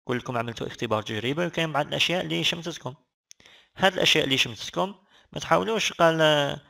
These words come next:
قال: "معليش، المهم، آه، تحصلت على تمنطاش، المهم تحصلت على ستاش، المهم جبت المعدل".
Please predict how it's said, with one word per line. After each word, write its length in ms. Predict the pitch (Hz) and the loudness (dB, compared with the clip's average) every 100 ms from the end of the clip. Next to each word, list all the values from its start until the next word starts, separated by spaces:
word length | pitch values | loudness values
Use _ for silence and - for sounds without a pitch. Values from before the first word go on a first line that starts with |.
| _ _ - | _ _ 2
قال: 260 | 147 147 147 | 2 4 6
"معليش، 460 | 147 131 131 131 | 6 6 2 2
المهم، 520 | 131 135 123 127 123 120 | 2 0 2 0 -2 0
آه، 560 | 117 117 113 107 107 | 0 0 -2 -2 -6
تحصلت 480 | 110 - - 123 - | -8 -10 -6 -4 -2
على 160 | 113 110 | -2 -4
تمنطاش، 540 | 120 131 - 110 104 | -6 -8 -2 -2 -4
المهم 260 | 113 110 110 | -8 -10 -10
تحصلت 420 | - - 117 - | -14 -12 -10 -6
على 180 | 110 110 | -6 -6
ستاش، 420 | - 135 113 - - - | -8 -6 -6 -8 -14 -12
المهم 260 | 165 147 123 | -4 -2 -2
جبت 240 | 110 - | -6 -6
المعدل". 540 | 113 104 131 120 110 | -6 -2 -4 -4 -6